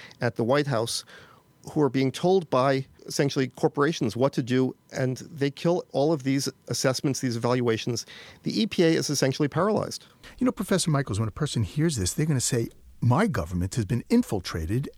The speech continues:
Speaker 2: and is broken, fundamentally broken." In your book, you actually, uh, quote comedian Lily Tomlin,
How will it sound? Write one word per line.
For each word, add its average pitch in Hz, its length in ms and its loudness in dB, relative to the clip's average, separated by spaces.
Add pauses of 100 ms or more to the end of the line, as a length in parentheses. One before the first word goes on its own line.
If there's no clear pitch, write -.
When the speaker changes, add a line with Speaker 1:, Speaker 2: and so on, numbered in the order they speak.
(100)
Speaker 2:
and 113 640 0 (340)
is 127 160 -2 (260)
broken, - 420 2 (160)
fundamentally 175 640 0
broken." 82 560 -8 (760)
In 185 300 2
your 156 140 4
book, 151 360 2
you - 80 6
actually, 123 280 0 (360)
uh, 117 280 0 (260)
quote - 360 -2
comedian 127 520 4
Lily 117 240 0
Tomlin, 131 500 -2